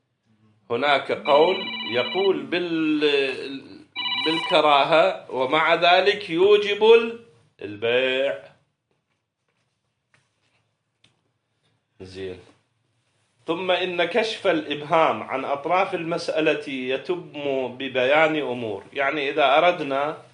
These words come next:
أن نرى بأنه حقيقة المسألة ما هي، أنه تدل الاحتكار، هل هو حكمه ال-،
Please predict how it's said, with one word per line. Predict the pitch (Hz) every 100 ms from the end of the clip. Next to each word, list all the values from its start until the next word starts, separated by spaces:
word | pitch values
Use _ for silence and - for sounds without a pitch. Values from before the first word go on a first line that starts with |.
| _ _ _ _ _ _ _ _ _ _ _ _ _ 127
أن | 135 139
نرى | 170 170 143 131
بأنه | 127 147 156 147 156 156 160 156 -
حقيقة | - 165 - 196 190 165 -
المسألة | 131 147 151 - 147 143
ما | 143 139
هي، | 127 107 104 110 - _ -
أنه | 127 120 120
تدل | 110 123 143 131 110 113 127
الاحتكار، | 131 107 117 - 113 147 135 110 110
هل | 139 151
هو | 139 113
حكمه | - 147 - 120 117
ال-، | 110